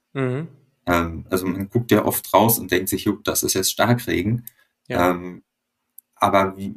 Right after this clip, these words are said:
Speaker 2: wie es tatsächlich gemessen wird, ist über Tabellen, ähm, die wiedergeben, also die im Grunde zwei Dimensionen haben. Das eine ist die Wiederkehrzeit,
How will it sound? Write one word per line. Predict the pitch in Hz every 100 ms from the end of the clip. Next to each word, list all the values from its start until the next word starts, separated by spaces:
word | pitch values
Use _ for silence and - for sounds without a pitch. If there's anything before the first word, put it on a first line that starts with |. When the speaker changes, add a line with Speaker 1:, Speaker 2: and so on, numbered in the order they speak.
| -
Speaker 2:
wie | 104 110
es | 104
tatsächlich | - 104 - 101 98 -
gemessen | 87 101 - 123
wird, | 120 120
ist | - -
über | - 90
Tabellen, | - 95 90 104 117 123 123 _ _ _ _ -
ähm, | 92 95 92 92 92
die | 95 92 92
wiedergeben, | 104 107 104 101 104 104 104 104 104 - _ -
also | - 185
die | - - -
im | 101
Grunde | - 95 92
zwei | - 85 90
Dimensionen | 90 90 85 85 85 82
haben. | 87 85 -
Das | - -
eine | 98 117 -
ist | -
die | 80 107
Wiederkehrzeit, | 110 139 - 131 123 - 135 139